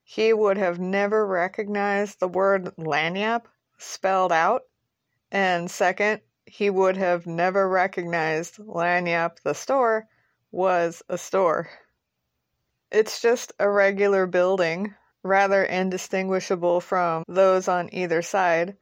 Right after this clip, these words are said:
except for a little sign that has letters on it that vaguely string together to form a word, but Jimmy would have no idea how to pronounce it correctly if he hadn't heard it spoken aloud already.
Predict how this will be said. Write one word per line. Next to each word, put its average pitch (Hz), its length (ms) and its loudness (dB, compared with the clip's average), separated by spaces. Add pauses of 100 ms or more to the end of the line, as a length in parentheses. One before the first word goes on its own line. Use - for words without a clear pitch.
(280)
except 254 380 0
for 269 140 2
a 240 100 4
little 220 280 4
sign 208 720 0 (140)
that 233 220 2
has 247 280 2
letters 202 540 2
on 269 220 0
it 339 360 -4
that 208 360 0
vaguely 180 720 -2
string 233 520 -2
together 233 520 0
to 196 180 -4
form 190 340 -2
a 170 80 0
word, 185 480 2
but 170 300 2 (100)
Jimmy 180 360 -4
would 165 180 -2
have 170 380 -4
no 214 420 2
idea 190 480 2
how 185 140 0
to 175 100 0
pronounce 180 560 -4
it 160 140 -2
correctly 170 840 0
if 170 180 -4
he 175 140 -4
hadn't 180 400 -4
heard 175 380 0
it 160 160 -4
spoken 170 500 -2
aloud 160 440 0
already. 151 580 -2